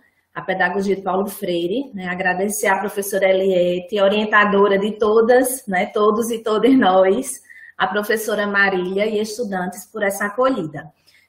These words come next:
Então, eu anuncio minha fala a partir de três eixos: né, desse contexto pandêmico,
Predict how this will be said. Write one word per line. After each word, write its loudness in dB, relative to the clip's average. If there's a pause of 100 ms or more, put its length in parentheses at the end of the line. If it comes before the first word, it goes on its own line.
(100)
Então, 2
eu 6
anuncio 0
minha -2
fala 0
a 0
partir -2
de -4
três -2
eixos: -10
né, -6
desse -2
contexto -6
pandêmico, -6